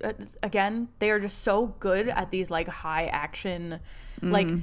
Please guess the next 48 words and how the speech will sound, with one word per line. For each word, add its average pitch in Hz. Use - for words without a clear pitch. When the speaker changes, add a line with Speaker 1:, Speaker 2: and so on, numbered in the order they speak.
Speaker 1:
scenes 254
where, 233
like, 202
the 202
camera 196
person 226
is 220
also 185
running. 196
<laughs> -
Speaker 2:
Yes. 190
Speaker 1:
Yeah, 165
very 175
good. -
Speaker 2:
It's 208
really 262
satisfying 143
to -
watch. -
Speaker 1:
It 226
is. 254
Speaker 2:
And 175
also 185
horrifying. 147
So -
I 208
don't 339
know 381
why 165
this 175
came 170
up 143
in 165
my 165
brain 151
during 151
this 160
scene 170
in 165
particular, 196
probably 190
because 170
what 160
is 151
happening 175
is 160
so 160
absolutely, 156